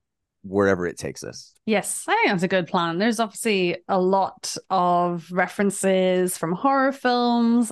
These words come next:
Speaker 2: and there's a lot of we, we talked about how Scream was quite meta in some ways, and this film almost does that whilst trying to take the piss out of being meta at the same time. So it's, like, double meta. <laughs> So
Speaker 1: Yes,
Speaker 2: there's a lot
Speaker 1: exactly.
Speaker 2: to talk about, yeah.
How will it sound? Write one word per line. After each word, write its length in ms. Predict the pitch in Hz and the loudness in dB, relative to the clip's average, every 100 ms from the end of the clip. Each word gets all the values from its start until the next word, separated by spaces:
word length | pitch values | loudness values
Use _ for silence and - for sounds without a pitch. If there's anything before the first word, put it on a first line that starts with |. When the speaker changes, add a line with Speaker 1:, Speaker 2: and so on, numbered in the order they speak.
| - | 0
Speaker 2:
and 360 | 180 170 165 | 2 2 0
there's 140 | 165 - | -2 0
a 40 | |
lot 220 | 170 165 | 0 2
of 260 | 165 160 - _ _ _ _ _ _ | 2 0 -8 _ _ _ _ _ _
we, 140 | 233 240 | 0 2
we 160 | 220 | 2
talked 240 | 262 294 - | 2 0 0
about 260 | 220 190 | 0 2
how 160 | 190 185 | 2 0
Scream 380 | 180 - 180 185 | 0 2 2 2
was 100 | 170 | 0
quite 240 | - 160 | 0 0
meta 480 | 160 156 165 196 226 | 2 2 4 2 2
in 160 | 208 208 | 2 2
some 240 | 220 214 | 2 2
ways, 380 | 214 220 226 - | 2 2 0 0
and 340 | 185 175 175 | 0 2 2
this 220 | 185 190 - | 2 0 0
film 320 | 196 175 170 | 2 2 0
almost 340 | - 185 170 170 | 0 0 2 2
does 180 | 170 165 | 0 2
that 340 | 170 - - | 0 0 -2
whilst 300 | 170 160 - | 0 0 0
trying 200 | 180 160 | 0 0
to 80 | 156 | 0
take 140 | 165 | -2
the 80 | 170 | -2
piss 260 | 165 170 - | -2 -2 0
out 160 | - | 0
of 140 | 170 156 | 0 -2
being 300 | 175 175 175 | 0 2 2
meta 200 | 175 175 | 2 0
at 120 | - | -2
the 80 | 170 | -4
same 260 | - 165 | -2 -2
time. 300 | 175 170 175 | 0 0 0
So 120 | 185 165 | -2 -6
it's, 140 | - | -6
like, 160 | - - - | -8 -8 -2
double 240 | 185 185 | 0 2
meta. 440 | 196 190 202 226 240 - | 2 2 2 0 -2 -6
<laughs> 80 | _ | _
So 160 | - 233 | -4 2
Speaker 1:
Yes, 320 | 277 156 131 - | 8 8 8 0
Speaker 2:
there's 460 | 135 107 117 117 254 | -4 2 6 6 4
a 60 | |
lot 120 | 185 170 | 2 2
Speaker 1:
exactly. 40 | |
Speaker 2:
to 60 | 180 | 0
talk 220 | 190 170 | 0 0
about, 260 | 165 156 175 | 0 0 0
yeah. 280 | 170 - | 0 -2